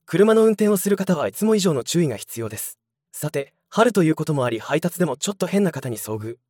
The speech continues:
お届けで呼び鈴を鳴らすと出てきたのはスリップ姿の金髪ロング。お客様が無防備な姿で出てくることは稀にあるので気にせずに商品を渡す。ただ現金を受け取ろうと伸ばした私の手を片手でグイッと掴み、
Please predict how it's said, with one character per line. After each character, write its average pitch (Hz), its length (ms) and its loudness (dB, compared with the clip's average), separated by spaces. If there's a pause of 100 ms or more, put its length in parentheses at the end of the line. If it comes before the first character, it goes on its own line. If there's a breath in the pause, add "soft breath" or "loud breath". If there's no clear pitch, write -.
(120)
お 143 100 -2
届 214 260 2
け 202 60 4
で 190 80 4
呼 175 60 2
び 190 80 2
鈴 202 140 4
を 196 40 2
鳴 185 120 2
ら 185 60 2
す - 60 -8
と 143 100 -4
出 156 120 -4
て 180 80 -2
き - 80 -12
た 135 80 -4
の 110 80 -4
は 92 100 -8
ス - 220 -8
リ 170 80 -2
ッ 185 40 -14
プ - 80 -18
姿 180 300 -4
の 107 100 -4
金 156 200 -6
髪 180 200 -4
ロ 165 120 -2
ン - 20 -4
グ。 - 160 -12 (220)
お 143 80 -4
客 214 160 -2
様 220 200 2
が 156 120 0
無 135 100 0
防 233 120 6
備 220 100 2
な 175 80 2
姿 165 280 -4
で 135 80 -4
出 151 80 -2
て 160 120 -4
く 139 80 -6
る 139 80 -4
こ 131 100 -10
と 131 80 -2
は 113 80 0
稀 123 200 0
に 185 120 4
あ 180 60 2
る 170 40 0
の 143 100 0
で 101 100 -4
気 127 160 -8
に 165 80 0
せ 196 80 -2
ず 175 80 0
に 151 100 0
商 175 200 -2
品 123 200 -6
を 87 60 -6
渡 90 180 -12
す。 - 160 -12 (260)
た 185 120 -2
だ 180 80 4
現 170 220 4
金 220 200 2
を 165 60 4
受 156 140 -2
け - 20 -8
取 180 80 -2
ろ 180 80 2
う - 20 -2
と 143 100 -6
伸 123 100 -4
ば 151 100 -2
し - 60 -2
た 139 100 -2
私 120 260 -2
の 165 80 0
手 165 120 0
を 139 100 -2
片 147 180 -8
手 175 80 -4
で 160 100 2
グ 170 120 2
イ 196 40 2
ッ - 20 -2
と 160 160 -8
掴 - 200 -10
み、 113 160 -10